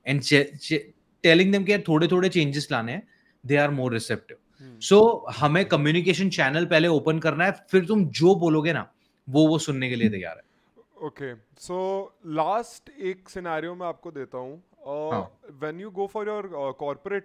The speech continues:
Speaker 2: talks, let's say you are
Speaker 1: हम्म।
Speaker 2: going to a school,
Speaker 1: हम्म।
Speaker 2: so बच्चों को कैसे आप, अ, न्यूट्रिशनल, अ, नॉलेज प्रोवाइड करते हो इतनी छोटी
Speaker 1: भाई, कहानियाँ।
Speaker 2: कहानियाँ?
Speaker 1: कहानियाँ,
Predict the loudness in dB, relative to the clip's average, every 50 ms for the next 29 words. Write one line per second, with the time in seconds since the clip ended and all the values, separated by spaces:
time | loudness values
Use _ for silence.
0 | _ -8 -8 -8 -10 _ -20 -20 _ _ -16 -12 -12 -12 -12 -10 -8 -6 -2 -2
1 | -2 -2 -4 -6 -10 -12 -14 -16 -20 _ -16 -14 -12 -12 -14 -14 -18 _ _ _
2 | _ _ _ _ _ _ _ -4 -2 0 0 0 -2 -2 -4 -8 -10 -12 -12 -12
3 | -12 _ _ -12 -10 -10 -10 -10 -10 -10 -10 -10 -10 -8 -8 -8 -8 -8 -10 -12
4 | -12 -10 -8 -6 -4 -4 -6 -6 -8 _ -10 -8 -8 -8 -8 -10 -10 -12 -14 -14
5 | -12 -12 -12 -14 -14 -14 -16 -14 -12 -12 -10 -10 -10 -10 -8 -8 -8 -8 -8 -8
6 | -8 -8 -8 -10 -12 -14 _ _ _ -10 -8 -6 -6 -6 -8 -10 -14 -14 -12 -12
7 | -14 -12 -12 -14 -12 -10 -6 -2 2 2 2 2 0 -2 -4 -4 -2 0 0 0
8 | 0 0 0 -2 -2 -4 -6 -10 -14 _ _ _ _ _ -12 -10 -8 -8 -8 -8
9 | -8 -10 -10 -10 -12 -14 -18 -20 -20 -20 -20 -20 -20 _ _ _ _ _ -6 -4
10 | -2 -2 -2 -2 -2 -2 -2 -4 -4 -6